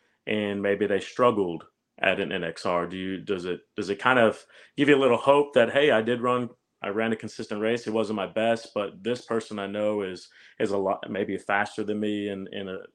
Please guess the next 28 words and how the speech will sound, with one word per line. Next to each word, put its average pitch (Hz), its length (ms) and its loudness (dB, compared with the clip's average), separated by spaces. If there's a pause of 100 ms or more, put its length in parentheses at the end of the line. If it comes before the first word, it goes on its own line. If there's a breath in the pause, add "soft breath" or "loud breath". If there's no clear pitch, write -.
a - 40 -12
thirty-two 101 440 -8
hundred 101 180 -8
or 92 60 -14
sixteen - 340 -14
hundred, 101 300 -12 (320 soft breath)
and 92 200 -6
they 101 300 2
ran 98 320 -4
thirty 101 260 -2
seconds 92 380 -6
slower 110 300 -2
than 117 120 -2
I 117 140 -2
did"? 117 340 -2
Or 87 200 -6 (440 soft breath)
um, 104 500 2
does 101 160 -4
it 107 80 -2
give 135 120 -2
you 123 100 2
kinda 131 220 4
any 123 160 0
consolation 127 800 0
for 131 120 -4
the 117 80 -6
day 139 460 2
or, 98 340 -2